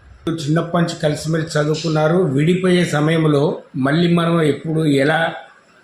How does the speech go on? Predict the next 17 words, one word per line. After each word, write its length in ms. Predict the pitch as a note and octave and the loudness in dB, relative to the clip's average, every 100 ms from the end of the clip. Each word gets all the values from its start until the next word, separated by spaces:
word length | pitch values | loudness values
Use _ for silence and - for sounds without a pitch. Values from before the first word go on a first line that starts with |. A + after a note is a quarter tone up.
| - | -4
కలుసుకుందాము, 1040 | C#3+ D3 - F3 D#3+ D#3 D#3 D#3 D#3 E3 - | -4 -2 -4 0 2 2 2 2 2 0 -4
ఎవరికెవరం 840 | C#3+ C#3+ E3 E3 D#3+ E3 E3+ D#3+ D3 | -2 0 0 0 0 2 2 2 2
దొరుకుతాము 840 | D3+ D3 D3+ D#3 D3+ D3+ E3+ - - _ _ _ _ - | 0 0 0 2 4 2 0 -4 -18 _ _ _ _ -6
అని 380 | D#3+ E3+ D#3+ A3 | 0 2 2 0
ఆలోచిస్తుంటే 880 | E3 C#3+ D3+ D3 C#3+ - C#3+ C3+ F3+ G3 - - - _ - - _ - A#2+ | 0 0 0 -2 -8 -2 -2 0 -2 -2 -10 -20 -20 _ -20 -20 _ -14 -6
డబ్బు 300 | A#2+ C3 C#3+ | 0 0 2
అంటుంది 400 | D3+ D3 C#3+ C#3 | 2 2 2 2
కదా, 220 | C3 B2+ D3+ - - - - | 2 0 -2 -6 -16 -16 -2
"ధనవంతుల 520 | C3 D3+ D#3+ D#3 D#3 | 0 2 0 0 0
దగ్గర, 340 | D3 C#3 C#3+ D#3 | 0 0 0 0
సంపన్నుల 640 | C#3+ C3 C3+ D3+ D3+ D3+ | 0 0 2 0 2 2
ఇండ్లల్లో 680 | C3+ C3 C#3 C3+ D3+ E3+ - - - | 2 2 2 2 0 0 -6 -16 -6
నేను 300 | C3 C3 A#2+ | 0 2 2
దొరుకుతాను 540 | B2 B2+ C3+ C#3 C3 | 0 -2 -4 -2 0
మీకు" 480 | C3 B2 B2 E3 F3+ - - - - | 0 -2 -4 -6 -6 -12 -18 -20 -4
అని 160 | D3+ D3 | -2 0
అంటుంది. 460 | C3 A2 G#2+ G2 | -2 -2 -6 -8